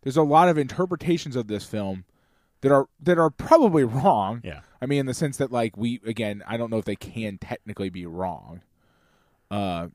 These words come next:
Speaker 1: just given the nature of interpretation.
Speaker 2: Right,
Speaker 1: But
Speaker 2: right.
Speaker 1: we, we would, we definitely do not think are correct. <laughs> Uh, a-, and, and that's, you know, that's,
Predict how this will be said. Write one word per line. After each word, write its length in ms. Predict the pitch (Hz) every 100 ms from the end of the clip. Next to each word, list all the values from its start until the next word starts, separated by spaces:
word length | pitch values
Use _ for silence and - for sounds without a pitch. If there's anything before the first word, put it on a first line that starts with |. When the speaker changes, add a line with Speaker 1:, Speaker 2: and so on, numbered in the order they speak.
| -
Speaker 1:
just 240 | 107 -
given 180 | 113 98
the 80 | 95
nature 360 | 95 - 90
of 120 | 90 - 64 _ _
interpretation. 800 | - 98 101 - 107 98 87 87
Speaker 2:
Right, 80 | 87
Speaker 1:
But 80 | 107 98
Speaker 2:
right. 80 | - _ _ _ _ _ _ -
Speaker 1:
we, 320 | 107 165 175
we 320 | 127 147 190
would, 260 | 156 131 110
we 220 | 120 175
definitely 400 | 160 143 131 117
do 120 | 101 117
not 200 | 110 98
think 180 | 113 98
are 80 |
correct. 540 | 92 117 101 107 - -
<laughs> 40 | - - - _ - _ _ _
Uh, 380 | 117 117 110 104 - _ _ _ _ _ _ 127
a-, 100 | 127 -
and, 220 | 156 160
and 180 | 156 175
that's, 240 | 175 - 156 160
you 80 | 156 143
know, 40 |
that's, 500 | 147 156 - - -